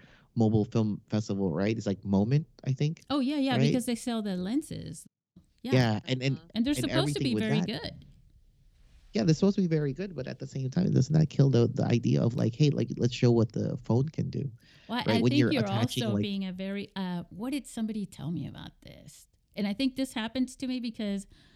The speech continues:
Speaker 2: I've been in this for, like, thirteen years now, since two thousand nine,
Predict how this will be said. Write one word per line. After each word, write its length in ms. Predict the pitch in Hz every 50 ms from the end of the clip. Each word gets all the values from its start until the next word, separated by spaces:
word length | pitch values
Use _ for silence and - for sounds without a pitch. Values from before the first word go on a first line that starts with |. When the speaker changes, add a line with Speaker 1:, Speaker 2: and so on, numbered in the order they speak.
| _ - _ _ _
Speaker 2:
I've 160 | - 202 214
been 160 | 208 214 208
in 160 | 196 196 208
this 160 | 214 220 226 220
for, 160 | - 220 202
like, 300 | 185 180 175 175 170 - - - _
thirteen 720 | - 196 196 190 _ - - 208 196 196 190 185 185 190 - _ _ _ _ _ _ _ _ _ _
years 440 | 170 160 165 190 208 220 208 208 -
now, 260 | 160 - 147 143 147
since 300 | 156 - 202 196 - -
two 160 | _ - 180
thousand 440 | - - 175 160 156 160 170 160 160
nine, 460 | 165 190 220 202 - - 165 165 185